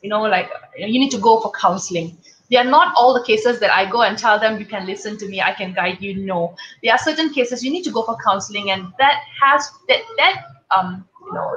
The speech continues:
the decision is made by them to go for counseling to help themselves. And when they don't do it, and then they don't, uh, you know, get the results that they want, they often blame. And I also see them going into that blaming mode,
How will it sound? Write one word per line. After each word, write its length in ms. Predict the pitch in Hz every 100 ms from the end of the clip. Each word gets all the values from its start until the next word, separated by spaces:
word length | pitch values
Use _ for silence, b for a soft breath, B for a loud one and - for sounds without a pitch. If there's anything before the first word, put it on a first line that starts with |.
| 214
the 80 |
decision 440 | 220 269 302 294 254
is 220 | 214 185
made 280 | 214 269 254
by 160 | 226 202
them 180 | 214 -
to 60 |
go 160 | - 220
for 140 | 208 202
counseling 260 | 196 202 196
to 80 | 196
help 220 | 196 190
themselves. 400 | 175 - 170 - _ b b b
And 120 | 220
when 100 | 233
they 180 | 240 247
don't 360 | 311 381 427 247
do 220 | 233 208
it, 320 | 190 180 -
and 160 | - 196
then 240 | 196 196
they 300 | 185 180 208
don't, 400 | 196 247 247 247 233
uh, 380 | 185 185 180 180 -
you 80 |
know, 220 | 185 185 190 _ - _ _ _ _ 202
get 260 | 285 233
the 140 | 208 202
results 420 | 214 233 220 220
that 100 | 196
they 80 | 190
want, 240 | 202 208
they 80 | 202
often 440 | - - - 196
blame. 440 | 175 180 180 175 180 B B B
And 340 | - 196 196 185 -
I 140 | 208 247
also 380 | 254 269 302
see 200 | 294 269
them 320 | 233 226 226 208
going 280 | 220 233 220
into 240 | 214 220
that 240 | 190 175
blaming 320 | 190 214 226 233
mode, 140 | 233